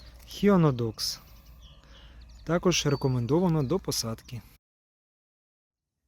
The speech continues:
Ще одна цікава цибулинна квітка — камасія. Також дуже цікава рослина. Відноситься до родини лілієвих і з часом наростає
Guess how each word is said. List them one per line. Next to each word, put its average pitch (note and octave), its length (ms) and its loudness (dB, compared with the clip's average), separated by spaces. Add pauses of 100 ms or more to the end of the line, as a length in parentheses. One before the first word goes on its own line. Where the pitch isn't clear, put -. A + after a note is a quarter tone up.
(120)
Ще - 240 0
одна C#3 200 4
цікава C3+ 400 -4
цибулинна C3 500 -2
квітка — E3 540 -4 (240)
камасія. B2 600 -2 (920)
Також D3+ 320 0
дуже C#3 380 4 (100)
цікава C#3 400 0
рослина. C#3+ 500 0 (640)
Відноситься D#3 460 2
до C#3 400 4
родини C3+ 520 2 (200)
лілієвих C#3+ 800 2 (100)
і G3+ 160 6
з - 140 -4
часом D#3+ 460 2
наростає C#3 600 0